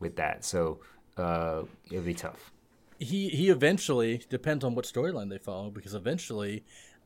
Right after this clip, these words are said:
Speaker 2: uh, they, they merge. Mark Ruffalo and Hulk merge, and he becomes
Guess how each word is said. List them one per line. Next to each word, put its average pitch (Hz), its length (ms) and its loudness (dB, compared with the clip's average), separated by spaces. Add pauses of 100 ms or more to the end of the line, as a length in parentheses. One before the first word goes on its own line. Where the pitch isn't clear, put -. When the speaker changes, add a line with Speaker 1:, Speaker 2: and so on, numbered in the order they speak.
Speaker 2:
uh, 53 280 -6 (580)
they, 117 420 0
they 113 160 0
merge. 110 480 -2
Mark 123 240 -4
Ruffalo 110 500 -4
and 110 280 -2
Hulk 123 340 -2 (380)
merge, 120 500 0
and 104 500 -2
he 110 220 -4
becomes 104 720 -4